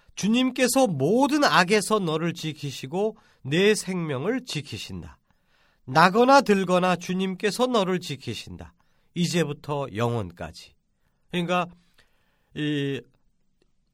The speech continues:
수많은 것들이 우리를 위협할지라도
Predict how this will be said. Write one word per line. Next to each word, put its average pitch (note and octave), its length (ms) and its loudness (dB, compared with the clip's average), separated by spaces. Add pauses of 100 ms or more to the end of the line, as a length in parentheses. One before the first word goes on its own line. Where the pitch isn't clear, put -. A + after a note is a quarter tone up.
(460)
수많은 C4 520 4
것들이 F#3 340 -2
우리를 C#3 560 -4
위협할지라도 F3+ 1500 2